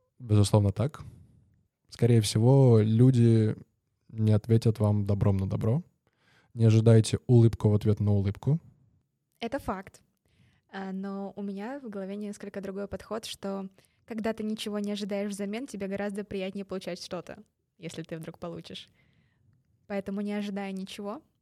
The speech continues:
Speaker 2: можно приобрести больше.
Speaker 1: Давай ты расскажешь про следующий урок.
Speaker 2: Да. Э,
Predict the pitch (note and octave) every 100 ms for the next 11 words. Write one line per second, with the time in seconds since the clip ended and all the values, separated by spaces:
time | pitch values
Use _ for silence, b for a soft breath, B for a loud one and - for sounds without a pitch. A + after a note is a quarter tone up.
0 | _ _ F#3 F3+ A3+ A#3+ G3+ F#3 F3+ -
1 | G#3 F#3 E3 F3 G#3+ G3 _ _ _ _
2 | _ - A2 A2 A2 A2+ G#2+ G#2+ F#2+ A2+
3 | - G2+ - A2 A2 - - b b b
4 | b _ A3 G#3 G3+ F#3+ F#3 _ _ G#3+
5 | G#3 G#3 G3